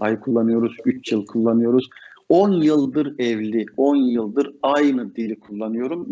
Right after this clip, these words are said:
Görüyorum, bir çözüm de olmuyor, bir değişim de olmuyor. Ve o zaman o dili, o ilacı, neyse o kullandığım yöntem, çözüm için kullandığım o yöntem,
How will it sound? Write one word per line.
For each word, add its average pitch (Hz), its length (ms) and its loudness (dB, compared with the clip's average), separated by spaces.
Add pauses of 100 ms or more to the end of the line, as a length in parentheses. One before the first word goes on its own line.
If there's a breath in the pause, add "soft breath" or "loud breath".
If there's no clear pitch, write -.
(120)
Görüyorum, 135 640 2
bir 127 80 -8
çözüm 190 400 -2
de 165 40 2
olmuyor, 107 340 -2
bir 104 100 -14
değişim 151 440 0
de 170 40 -4
olmuyor. 120 440 -4 (420 soft breath)
Ve - 40 0
o 190 140 0
zaman 196 460 -2
o 165 240 -2
dili, 131 320 0
o 156 180 -4
ilacı, 117 500 2
neyse 151 300 -2
o 120 180 -4
kullandığım 120 640 -2
yöntem, 120 440 -2
çözüm 165 300 0
için 139 220 -2
kullandığım 110 480 -4
o 113 80 0
yöntem, 104 360 -2